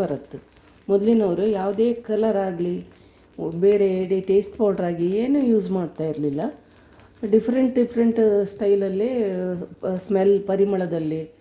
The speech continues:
ದೋಸೆ ಮಾಡ್ತಾಯಿದ್ರು. ನೋಡಿ ಎಷ್ಟು ಚೆನ್ನಾಗಿ ತೂತು ಬೀಳ್ತಾ ಇದೆ ನೋಡಿ. ತುಂಬ ಸ್ಮೂ-, ಸ್ಮೂತ್ ಆದಂಥ ದೋಸೆ ರೆಡಿ ಆಗುತ್ತೆ, ಸ್ಪಾಂಜಿ ಥರ.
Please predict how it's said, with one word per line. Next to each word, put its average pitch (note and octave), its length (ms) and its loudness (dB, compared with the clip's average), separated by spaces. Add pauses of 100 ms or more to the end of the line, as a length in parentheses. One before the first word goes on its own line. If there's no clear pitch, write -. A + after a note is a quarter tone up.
(880)
ದೋಸೆ G3 340 4
ಮಾಡ್ತಾಯಿದ್ರು. D3+ 540 -6 (720)
ನೋಡಿ F#3 160 -2 (100)
ಎಷ್ಟು A3 220 -4 (440)
ಚೆನ್ನಾಗಿ F#3+ 340 0 (100)
ತೂತು F3 260 -2
ಬೀಳ್ತಾ D3+ 360 -2
ಇದೆ C#3 200 -6
ನೋಡಿ. C3 180 -14 (2500)
ತುಂಬ A3 340 2 (600)
ಸ್ಮೂ-, A3 560 -2 (160)
ಸ್ಮೂತ್ A3+ 440 -2
ಆದಂಥ G3+ 320 -2 (140)
ದೋಸೆ E3 400 -6
ರೆಡಿ C#3+ 180 0 (100)
ಆಗುತ್ತೆ, - 360 -18 (380)
ಸ್ಪಾಂಜಿ F3 640 -2
ಥರ. C3+ 120 -8